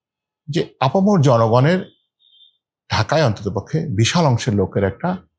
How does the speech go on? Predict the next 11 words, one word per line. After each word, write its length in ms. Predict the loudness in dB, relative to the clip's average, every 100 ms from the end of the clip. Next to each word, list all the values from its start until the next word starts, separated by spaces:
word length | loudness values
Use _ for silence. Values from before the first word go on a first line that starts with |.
| _ _ _ _
সাপোর্ট 560 | -4 -2 0 2 2 2
ছিল 360 | 2 4 2 0 -6 _ _ _ _ _ -4
যে 340 | 0 2 0 -8 _ _ _
এই 320 | 2 4 4
যে 340 | 4 2 2 0
কোটা 460 | 0 2 2 2 -2 -2
যেটা 280 | 0 2 2
নাতি 360 | 2 2 2
নাতি 400 | 2 2 0 0
পর্যন্ত 260 | 2 2 2
যাচ্ছে, 480 | 0 -2 -4 -10